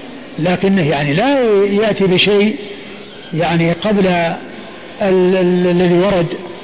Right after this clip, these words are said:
عن رسول الله صلى الله عليه وسلم في هذا الذكر الذي هو "اللهم أنت السلام ومنك السلام" إلى آخره، يأتي به ويأتي قبله بالاستغفار ثلاثا،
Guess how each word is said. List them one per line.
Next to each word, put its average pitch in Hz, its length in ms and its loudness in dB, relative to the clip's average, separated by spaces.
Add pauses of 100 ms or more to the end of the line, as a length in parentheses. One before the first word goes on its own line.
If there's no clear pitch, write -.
(380)
عن 170 180 -2
رسول 180 280 2
الله 175 320 2
صلى 170 200 0
الله 170 160 2
عليه 156 300 0
وسلم 165 440 0 (800)
في 160 380 2
هذا 160 220 0
الذكر 160 420 0
الذي 151 280 2
هو 156 340 0 (500)
"اللهم 170 280 0
أنت 170 120 0
السلام 165 400 0
ومنك 160 220 0
السلام" 165 400 0
إلى 151 120 0
آخره، 208 360 0 (480)
يأتي 240 280 0 (120)
به 147 280 2 (640)
ويأتي 240 320 0
قبله 240 380 0
بالاستغفار 233 580 0
ثلاثا، 190 460 0